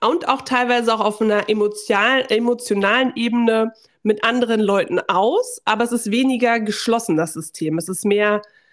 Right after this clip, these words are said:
ja, mehr schwingend, swinging, ne? So, äh, Swinging Sixties, sag ich nur, ne?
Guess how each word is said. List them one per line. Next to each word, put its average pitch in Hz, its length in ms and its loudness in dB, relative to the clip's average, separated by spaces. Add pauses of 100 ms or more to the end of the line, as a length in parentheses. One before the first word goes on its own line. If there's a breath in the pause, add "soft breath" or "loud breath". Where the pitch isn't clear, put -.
(140 soft breath)
ja, 160 240 -4
mehr 208 300 0
schwingend, 208 580 -2
swinging, 160 540 -2
ne? 240 160 2 (140)
So, 190 320 -2
äh, 185 180 0
Swinging 190 380 -4
Sixties, 247 420 -4
sag 247 220 0
ich 262 120 -6
nur, 254 220 2
ne? 233 340 0